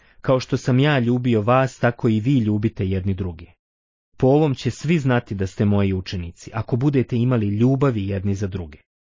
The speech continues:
Da li su možda ljubav i staranje za druge uslov spasenja, baš na onaj način koji je Isus iskazao ljudima?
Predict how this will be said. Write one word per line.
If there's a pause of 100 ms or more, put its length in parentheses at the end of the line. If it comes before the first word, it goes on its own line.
(880)
Da
li
su
možda
ljubav
i
staranje
za
druge
uslov
spasenja, (400)
baš
na
onaj
način
koji
je
Isus
iskazao
ljudima?